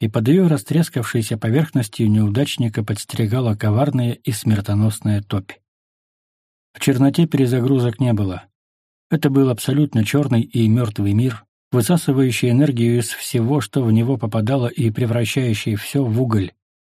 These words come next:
Хрупкие угольные папоротники, сосны и трава — все там стояло, не шелохнувшись. Но стоило к ним прикоснуться, как они осыпались на землю прахом.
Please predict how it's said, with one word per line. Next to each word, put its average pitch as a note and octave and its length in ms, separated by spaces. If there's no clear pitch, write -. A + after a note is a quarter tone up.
Хрупкие C#3 600
угольные A#2 560
папоротники, G#2 840
сосны D#3+ 400
и G#2+ 180
трава — A2 420
все D#3 360
там A2+ 300
стояло, A#2 640
не A#2+ 180
шелохнувшись. G#2+ 1000
Но A#2 140
стоило D3 360
к A2 100
ним C#3 160
прикоснуться, A#2 680
как G#2+ 180
они A#2+ 200
осыпались A2+ 600
на A2 100
землю A2 320
прахом. A2 540